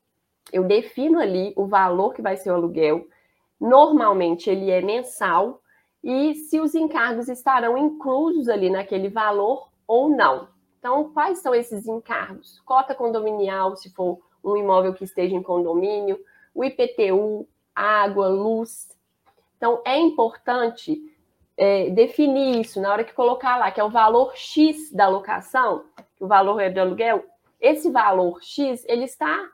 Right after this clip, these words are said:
incluindo esses encargos ou não? Eu, particularmente, não, é, gosto de incluir. Eu acho interessante discriminar. Por quê?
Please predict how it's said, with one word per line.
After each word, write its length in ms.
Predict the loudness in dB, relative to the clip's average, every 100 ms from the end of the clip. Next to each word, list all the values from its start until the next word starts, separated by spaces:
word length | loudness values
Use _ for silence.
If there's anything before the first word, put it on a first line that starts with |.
| _ _ -6
incluindo 880 | -6 -4 -2 2 4 4 2 -4 -8 _ _
esses 360 | 0 0 -2 -6
encargos 680 | -6 -4 -4 -2 0 2
ou 220 | 2 2 2
não? 240 | 0 -2 -10 _ _ _ _ _ _ _ _ -2
Eu, 600 | 4 6 6 4 -2 -8 _ _ _
particularmente, 1080 | 0 0 0 -6 -2 0 2 2 0 -4 -8
não, 560 | -6 -4 -2 0 0 -2 -12 _ _ -10
é, 580 | -4 -2 -2 -2 -2 0
gosto 500 | 2 4 4 0 -8
de 160 | -4
incluir. 680 | -2 -2 -2 -2 -2 -6 -6
Eu 160 | 0 4
acho 300 | 4 2 -4
interessante 600 | -2 -2 0 -4 -6 -4
discriminar. 880 | -2 -2 -6 -8 -4 -2 -2 -4 -10 _ _ _ _ _
Por 240 | -2 -2 -2
quê? 360 | -2 -2 -6